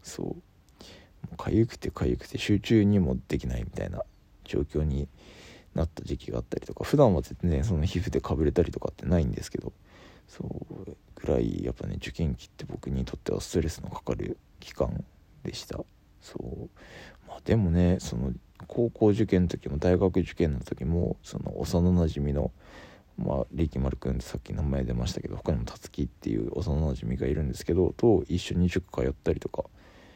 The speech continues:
してて、割とね、こう、楽しい。僕はずっと野球部で野球一筋で、その幼馴染とはその中学、高校、部活とかも全然違ったので、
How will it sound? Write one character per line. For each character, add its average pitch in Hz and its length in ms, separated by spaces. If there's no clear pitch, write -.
し - 100
て - 100
て、 55 340
割 113 240
と 127 120
ね、 123 320
こ 71 540
う、 - 120
楽 95 120
し 87 220
い。 - 80
僕 110 180
は 143 60
ず 117 120
っ - 20
と 123 140
野 107 100
球 139 200
部 87 240
で 71 180
野 82 100
球 95 200
一 92 200
筋 78 240
で、 67 180
そ - 120
の 85 100
幼 127 320
馴 80 120
染 76 180
と 71 160
は 50 180
そ - 120
の - 80
中 - 200
学、 - 140
高 - 220
校、 - 420
部 82 80
活 82 220
と - 80
か - 120
も 52 100
全 71 160
然 73 100
違 - 220
っ - 60
た - 180
の 76 140
で、 - 300